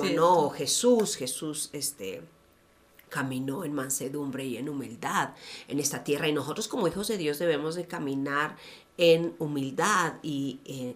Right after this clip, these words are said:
Speaker 2: este, en mansedumbre.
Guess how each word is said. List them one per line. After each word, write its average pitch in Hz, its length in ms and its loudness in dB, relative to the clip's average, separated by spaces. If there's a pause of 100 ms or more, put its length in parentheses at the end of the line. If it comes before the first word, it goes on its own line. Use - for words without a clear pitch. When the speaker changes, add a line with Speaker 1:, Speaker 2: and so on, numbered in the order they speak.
Speaker 2:
este, 107 720 -10 (560)
en 151 120 0
mansedumbre. 127 920 -2